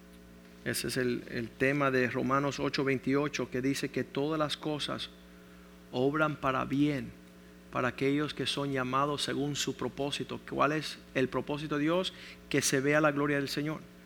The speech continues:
Cuando hay una, una prueba, una dificultad, ahí es donde se ve la claridad. Am,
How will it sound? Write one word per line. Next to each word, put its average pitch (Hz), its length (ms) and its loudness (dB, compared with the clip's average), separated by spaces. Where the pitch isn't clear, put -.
Cuando 123 460 0
hay 131 240 2
una, 143 460 0
una 139 220 -2
prueba, 160 500 6
una 139 160 2
dificultad, 143 800 4
ahí 135 220 4
es 180 100 4
donde 147 300 2
se 131 180 0
ve 135 340 2
la 127 220 6
claridad. 131 640 4
Am, 127 440 0